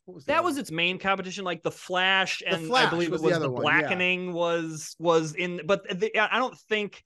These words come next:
Speaker 2: that that's the demographic. Like, the people that are gonna go see The Flash are not the demographic that they're worried about not
Speaker 1: Well,
Speaker 2: going
Speaker 1: I
Speaker 2: to see.
Speaker 1: d-, I did.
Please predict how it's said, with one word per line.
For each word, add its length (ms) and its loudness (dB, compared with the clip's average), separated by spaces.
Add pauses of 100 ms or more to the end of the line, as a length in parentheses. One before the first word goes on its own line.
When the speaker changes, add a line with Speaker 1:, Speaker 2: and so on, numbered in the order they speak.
(380)
Speaker 2:
that 200 0
that's 320 0
the 100 -8
demographic. 760 -2
Like, 160 -4
the 60 -8
people 280 -2
that 100 2
are 60 2
gonna 180 -2
go 140 0
see 160 -4
The 100 -6
Flash 560 0
are 60 -6
not 240 -2
the 80 -8
demographic 680 -2
that 120 -10
they're 100 -4
worried 280 -2
about 200 -4
not 220 0
Speaker 1:
Well, 80 6
Speaker 2:
going 120 6
Speaker 1:
I 40 2
Speaker 2:
to 60 -2
see. 60 -10
Speaker 1:
d-, 60 -4
I 300 4
did. 400 2